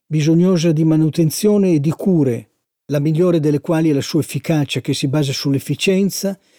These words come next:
e sulla capacità di rappresentanza del sistema politico, sulla trasparenza, sulla legalità, sul grado di benessere che viene garantito ai cittadini.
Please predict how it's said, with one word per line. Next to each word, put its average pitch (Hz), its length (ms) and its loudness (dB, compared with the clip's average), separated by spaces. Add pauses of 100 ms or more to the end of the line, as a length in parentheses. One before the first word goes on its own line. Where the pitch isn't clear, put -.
(220)
e 156 100 -4
sulla 170 240 0
capacità 160 540 -2
di 160 120 0
rappresentanza 147 680 -2
del 143 120 0
sistema 143 420 -2
politico, 139 600 -2 (320)
sulla 151 280 0
trasparenza, 143 720 0
sulla 135 280 -2
legalità, 135 640 -2 (340)
sul - 220 -2
grado 160 320 2
di 147 120 0
benessere 156 560 2
che 143 120 -2
viene 139 220 2
garantito 139 440 0
ai 139 80 -2
cittadini. 123 760 -4